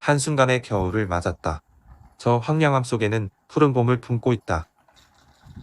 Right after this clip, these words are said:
늘 같지만 같지 않은 새로운 봄을 준비하고 있다. 작년 겨울에 전정한 나무가지와 잡초들을 태우며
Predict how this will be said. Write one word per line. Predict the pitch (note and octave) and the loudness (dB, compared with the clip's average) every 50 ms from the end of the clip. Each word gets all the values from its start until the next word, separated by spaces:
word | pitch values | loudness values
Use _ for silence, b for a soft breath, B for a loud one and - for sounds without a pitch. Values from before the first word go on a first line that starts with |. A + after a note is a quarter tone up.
| - - - - - - - - - - - - - - - - - - - - | -16 -16 -16 -16 -18 -20 -20 -20 -20 -18 -16 -16 -16 -16 -18 -18 -18 -16 -8 -2
늘 | G#2+ A2+ A2+ | 0 2 2
같지만 | A2+ A#2+ A2 - - A#2+ A#2+ A#2+ A#2 A#2 | 2 2 0 0 -2 0 0 0 0 0
같지 | A2 - G#2+ F#2+ - - A2+ | -4 -6 -8 -6 -2 2 2
않은 | G#2+ G#2 A2+ A#2 A#2 | 4 4 2 -2 -4
새로운 | A#2 - D#3+ D#3+ D#3+ D#3 D#3 D3 C#3+ | -4 0 2 2 2 2 0 0 0
봄을 | C#3+ C3 B2 B2+ B2 A#2 | 0 0 2 0 0 -2
준비하고 | - A#2 G#2 F#2+ G#2 G2+ F#2+ G2 | -2 -4 -2 0 0 0 0 0
있다. | F#2 E2 - - - D2+ D2+ - _ _ _ _ _ _ _ _ _ _ _ _ _ _ _ _ _ _ _ _ _ _ _ _ _ _ _ _ _ _ _ _ _ _ _ _ _ - _ _ _ _ _ _ _ _ - _ _ _ _ _ _ _ _ _ _ _ _ _ _ _ _ _ _ _ _ - - _ - - - _ _ _ _ - - - - - - - - - - | -4 -6 -6 -8 -8 -8 -8 -10 _ _ _ _ _ _ _ _ _ _ _ _ _ _ _ _ _ _ _ _ _ _ _ _ _ _ _ _ _ _ _ _ _ _ _ _ _ -20 _ _ _ _ _ _ _ _ -20 _ _ _ _ _ _ _ _ _ _ _ _ _ _ _ _ _ _ _ _ -20 -20 _ -20 -20 -20 _ _ _ _ -20 -20 -20 -20 -20 -20 -20 -20 -16 -8
작년 | - A2+ A2+ A#2 A#2+ B2+ B2+ B2 | -4 -2 0 2 2 2 2 2
겨울에 | A#2+ A#2 A2 A2+ A#2 B2 B2 | 2 2 4 4 4 2 2
전정한 | - - G#2 G2 G#2 A2 G#2+ A2 A#2 A#2 | 2 -2 -4 -2 0 0 2 0 0 2
나무가지와 | G#2+ F#2+ F#2 G2 G#2+ A2+ G#2+ A2 G#2+ - A2+ A2 A2+ | 2 2 2 2 0 0 0 0 0 0 2 2 2
잡초들을 | G#2+ - G#2 - - - C3 A#2+ B2 A#2+ A#2+ | 0 0 -6 -8 -2 0 2 2 2 2 0
태우며 | A2+ - A#2+ A2 G2 F2 F#2 F2+ E2+ | -2 -2 -2 -2 0 -2 -2 -4 -4